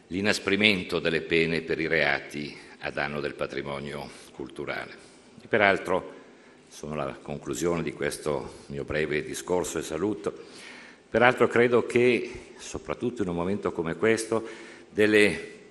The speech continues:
molteplici iniziative, quelle da me indicate, le tante altre possibili, le tante altre su cui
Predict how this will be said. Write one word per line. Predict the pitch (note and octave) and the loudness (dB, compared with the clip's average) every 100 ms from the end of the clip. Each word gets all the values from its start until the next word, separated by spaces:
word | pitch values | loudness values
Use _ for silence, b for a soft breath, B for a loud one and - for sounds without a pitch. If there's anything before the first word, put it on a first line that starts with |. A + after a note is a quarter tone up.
| - | -4
molteplici | E2+ D#2+ B2 B2+ A2+ - | -2 0 2 2 2 -2
iniziative, | F2+ F2+ F2 D#2 F#2+ F2 D#2+ | -2 -2 -4 -4 -4 -2 -2
quelle | - E2 D2+ D#2 C#2+ C2 | 0 -2 -2 -2 -2 -4
da | D2+ C#2+ | -8 -6
me | D#2 | -4
indicate, | D2+ D2+ - G#2+ G2 - D#2+ | -4 -4 2 4 4 2 -2
le | D2 | -2
tante | E2 E2 D#2+ D#2 | -2 -4 -2 0
altre | D#2+ D#2+ - D2+ | 2 0 -2 -6
possibili, | - D2 - A#2 G2 D2+ | -4 -4 -4 -4 -4 -4
le | D2+ | -4
tante | D2 D2 D2 D#2+ | -6 -8 -4 0
altre | F2+ E2 D#2+ | 0 -2 -6
su | - C#2 | -8 -8
cui | D#2 F2 D#2 | -2 -2 -2